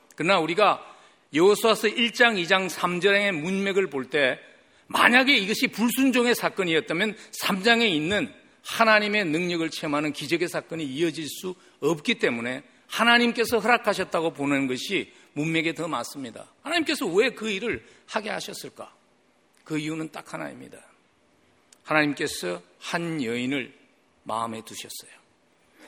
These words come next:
하나님이 한 영혼을 마음에 두셨어요. 라합이라는 한 영혼을 만나시고 구하기 위해서, 이 사건을,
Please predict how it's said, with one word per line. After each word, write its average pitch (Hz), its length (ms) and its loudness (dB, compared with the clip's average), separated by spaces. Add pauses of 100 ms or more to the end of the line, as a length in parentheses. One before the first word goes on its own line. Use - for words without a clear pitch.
(120)
하나님이 208 340 6
한 226 340 4
영혼을 190 380 4
마음에 131 420 2
두셨어요. 120 560 -8
라합이라는 208 800 6 (200)
한 269 420 6
영혼을 196 560 4 (460)
만나시고 233 720 6
구하기 190 540 4
위해서, 131 520 -2 (400)
이 233 140 2
사건을, 254 560 6